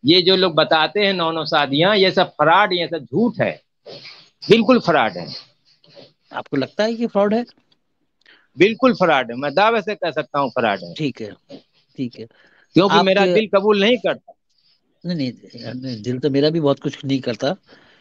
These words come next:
Speaker 2: लेकिन उसके, मेरे दिल
Speaker 1: जी।
Speaker 2: के से नहीं होगा, जो reality है वो तो है ना। अच्छा, आप
Speaker 1: अरे,
Speaker 2: शादी को
Speaker 1: ये
Speaker 2: ठीक
Speaker 1: सब
Speaker 2: है,
Speaker 1: के
Speaker 2: चलो,
Speaker 1: रे-,
Speaker 2: चलो, एक, एक,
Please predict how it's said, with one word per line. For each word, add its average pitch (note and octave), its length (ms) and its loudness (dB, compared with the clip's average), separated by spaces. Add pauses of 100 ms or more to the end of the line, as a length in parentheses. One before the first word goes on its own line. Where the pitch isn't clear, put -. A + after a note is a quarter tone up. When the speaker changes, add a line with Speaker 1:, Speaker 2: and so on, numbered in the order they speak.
(760)
Speaker 2:
लेकिन C#3 240 -2
उसके, D3 220 -2
मेरे D3+ 280 2
दिल C#3+ 200 6
Speaker 1:
जी। A#2+ 60 4
Speaker 2:
के C3+ 380 -2
से C#3 280 2
नहीं E3 160 0
होगा, A#2+ 240 -2
जो C3+ 120 0
reality C3+ 380 0
है D#3+ 80 -2
वो D#3 100 -2
तो D3+ 80 0
है D3+ 140 2
ना। F#2 140 -6 (640)
अच्छा, D3+ 220 2
आप D#3+ 60 4
Speaker 1:
अरे, F3+ 100 6
Speaker 2:
शादी G3+ 200 6
को B3 160 2
Speaker 1:
ये F#3+ 120 2
Speaker 2:
ठीक A#3 120 4
Speaker 1:
सब G#3 60 4
Speaker 2:
है, F3+ 40 4
Speaker 1:
के E3+ 200 -4
Speaker 2:
चलो, A3 160 4
Speaker 1:
रे-, - 100 -2
Speaker 2:
चलो, G#3 260 0
एक, G3 60 4
एक, G#3 140 -2